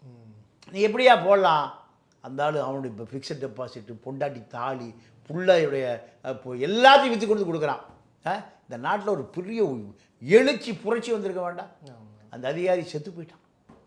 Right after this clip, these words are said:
Speaker 2: ஒரு, ஒருத்தன் ஒரு
Speaker 1: நேர்மையா இருக்கணும்னு நினைச்சாலும்
Speaker 2: சாக வேண்டியதான்.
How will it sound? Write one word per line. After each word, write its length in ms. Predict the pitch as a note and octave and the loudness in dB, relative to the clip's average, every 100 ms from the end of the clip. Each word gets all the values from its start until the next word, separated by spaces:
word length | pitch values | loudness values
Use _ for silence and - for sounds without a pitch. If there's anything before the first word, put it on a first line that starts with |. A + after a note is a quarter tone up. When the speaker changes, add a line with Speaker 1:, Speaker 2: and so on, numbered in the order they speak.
| _ _ _ _ _ _ _ _ | _ _ _ _ _ _ _ _
Speaker 2:
ஒரு, 400 | B2+ A#2 A2 A#2+ | -16 -14 -14 -12
ஒருத்தன் 320 | C3 B2+ C3+ | -12 -10 -12
ஒரு 120 | C#3 | -8
Speaker 1:
நேர்மையா 580 | D#3+ F3 F#3+ G3+ G3 F3+ | -4 -4 0 0 2 -2
இருக்கணும்னு 420 | F#3 F#3+ G3+ F#3 | -4 -4 -2 -4
நினைச்சாலும் 380 | F3 F3+ F3 F#3+ | -6 -4 -2 2
Speaker 2:
சாக 480 | A3+ C4+ F4 E4+ D#4 | 8 10 10 10 8
வேண்டியதான். 460 | C#4+ C4 A3+ D#3 | 6 6 6 6